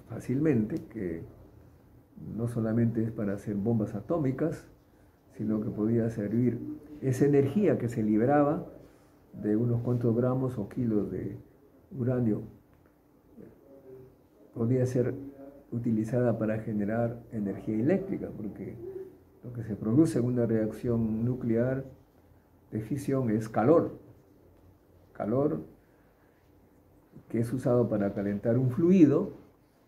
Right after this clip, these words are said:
y este fluido, pues, eh,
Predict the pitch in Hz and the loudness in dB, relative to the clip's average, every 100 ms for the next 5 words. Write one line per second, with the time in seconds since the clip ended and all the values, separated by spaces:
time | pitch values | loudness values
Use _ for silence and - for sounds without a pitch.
0 | _ - 113 117 143 151 151 151 127 180 | _ -8 -4 0 0 4 6 6 4 2
1 | 214 - - - - - - - - - | -2 -12 -20 -20 -20 -20 -20 -20 -20 -6
2 | 104 104 - 101 95 92 | -4 -4 -6 -6 -4 -6